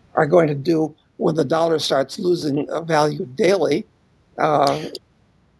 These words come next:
you know, this is, this is very serious. And, and, and it's the people who are deeply in debt, uh, and who rely on the government, actually. They're gonna have their debts wiped out, but their checks from the government in some form,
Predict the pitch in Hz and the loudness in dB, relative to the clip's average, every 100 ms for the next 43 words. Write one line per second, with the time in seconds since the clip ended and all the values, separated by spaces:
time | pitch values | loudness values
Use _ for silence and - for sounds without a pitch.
0 | _ _ 349 349 233 220 311 - 240 269 | _ _ -8 -4 0 0 0 0 0 -2
1 | 254 220 214 220 - 339 302 - 208 185 | -2 -2 0 0 0 0 0 0 -2 -4
2 | _ - - 240 247 240 - 233 - 226 | _ -14 -2 -2 2 0 2 0 0 -8
3 | - 277 233 185 196 180 156 226 214 185 | -2 0 0 2 4 2 0 -4 2 4
4 | 165 147 139 - 277 196 - _ _ _ | 4 2 -4 0 2 0 -4 _ _ _
5 | _ _ _ _ - 170 165 165 190 185 | _ _ _ _ -6 0 0 0 0 0
6 | 180 190 185 160 175 254 196 139 139 147 | 2 2 0 -2 -2 0 2 2 0 0
7 | 196 196 139 123 139 135 - - 143 165 | 0 0 -2 -2 -2 -2 -4 -8 -6 -8
8 | - _ _ - 202 196 202 180 151 127 | -10 _ _ 0 2 4 4 2 0 0
9 | 214 240 - 180 147 135 - 127 170 190 | 0 0 0 2 2 2 2 4 2 0
10 | 180 175 - 262 - - 151 131 139 131 | 0 0 2 2 0 -4 -4 0 2 2
11 | 151 175 170 - - 220 269 269 175 110 | -2 -2 -2 -2 2 4 4 2 0 2
12 | 95 139 | 0 -6